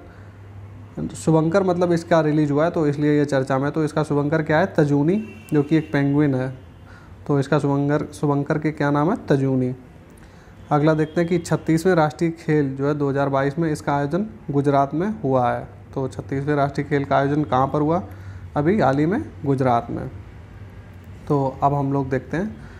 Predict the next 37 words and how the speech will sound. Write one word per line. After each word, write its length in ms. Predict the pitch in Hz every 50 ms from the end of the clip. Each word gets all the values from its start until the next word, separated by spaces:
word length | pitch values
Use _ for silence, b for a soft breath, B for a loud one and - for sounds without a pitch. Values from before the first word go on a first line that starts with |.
| B B B B -
जो 460 | 151 143 147 143 143 135 131 131 - - - -
अक्टूबर 400 | 147 139 - - 156 151 156 156
माह 200 | 147 139 135 131 131
में 200 | 139 160 214 247 - -
इंपॉर्टेंट 540 | - 147 143 127 143 135 135 139 147 147 139
समिट 340 | - - 143 139 151 160 147
हुई 180 | 139 131 127 127
हैं, 320 | 135 175 - - - - -
तो 100 | 143 -
एक 200 | 151 143 135 143
एक 80 | - -
करके 220 | 135 - - 208
उनकी 280 | 202 160 147 - 208 214
चर्चा 360 | 214 - 139 131 - 123 117
करेंगे। 320 | 120 120 123 123 123 127 135 131 - - B B B B B B B B -
तो 80 | - 156
पहली 280 | 160 - 135 143 156 160
समिट 260 | - 160 156 160 156
देखते 280 | 147 147 143 - -
हैं 140 | 175 165 147
गो-, 540 | 139 139 139 139 139 139 139 139 - 160 143
ग्लोबल 340 | 147 147 147 147 170 202 233 - 151
न्यूज़ 260 | 147 151 160 170 170 170
फोरम। 400 | - - 143 131 131 131 123 127 127 - - - - - - -
तो 100 | 139 -
इसका 240 | 147 143 - 156 147
आयोजन 300 | 151 151 147 160 160 160
कहाँ 180 | - 147 147
पे 100 | 147 156
हुआ? 160 | 160 180 190
नई 240 | 170 135 131 131 131
दिल्ली 260 | 131 135 131 131 131
में। 180 | 131 131 135 147 - B B B B B B -
इसकी 260 | 156 151 - - 175
थीम 420 | 170 165 - - - 170 180 190 180
क्या 200 | 165 156 143 139 135
थी 180 | - - 175